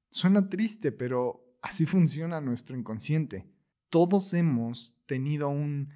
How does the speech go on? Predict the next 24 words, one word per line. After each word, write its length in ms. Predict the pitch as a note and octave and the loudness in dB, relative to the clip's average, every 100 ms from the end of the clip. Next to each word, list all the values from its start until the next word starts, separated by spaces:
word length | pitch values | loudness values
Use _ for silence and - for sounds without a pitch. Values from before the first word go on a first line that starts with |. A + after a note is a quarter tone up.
| _ - | _ 2
casi 580 | C#3+ C#3+ - D#3 - - | 2 2 -2 -6 -6 -2
algo 580 | C#3 C3+ A#2 A2+ A#2+ _ | 0 0 0 -4 -4 _
con 220 | A#2+ A2+ | -4 -2
alguien 460 | B2 A#2 G#2 F#2 _ _ - | -2 -4 -6 -8 _ _ -4
y 160 | D3 C#3+ | 2 2
es 260 | C3 - | 2 -4
muy 360 | B2+ D3 F#3+ A3 | 2 10 10 10
probable 720 | - D#3+ C3+ A#2+ A2 A#2+ D#3 _ _ _ _ | 6 4 4 2 0 -6 -8 _ _ _ _
que 160 | - B2+ | 0 4
no 280 | C#3+ F#3+ G#3+ | 6 6 6
se 200 | A3+ F3+ | 2 -2
dio 460 | D3 C3+ C#3 A#3 _ _ | -2 -2 -4 -8 _ _
justamente 1200 | - - A3 A#3+ - G3+ F3 D#3 C3 B2 C3 - _ | -14 2 4 4 2 2 4 4 4 -2 -8 -8 _
porque 600 | C#3+ - - C#3 C3+ - | -8 -8 -8 -6 -6 -10
no 340 | C3+ C3+ D3 E3 | -6 0 2 2
lo 160 | F3 | 0
sentíamos 1080 | F3 D3+ C3+ - D3 B2 A2+ A2+ A#2 - _ _ | -4 -6 -8 -8 -4 -2 -2 -6 -10 -12 _ _
familiar. 720 | A#2 B2+ A#2+ C3+ B2 G#2+ _ _ _ | -4 -2 0 2 0 -2 _ _ _
Por 220 | - C#3+ F#3 | 0 6 8
eso 440 | G#3+ - D3 D3 | 8 4 -4 -6
es 160 | C#3 B2+ | -10 -6
muy 280 | C#3 F3 A3 | 0 4 4
importante 640 | G#3 B2 B2 C#3 C#3 D3 | 4 -4 -8 -10 -10 -12
quitar 680 | C#3+ - - D3+ D#3 - | -16 -10 -4 -2 -4 -12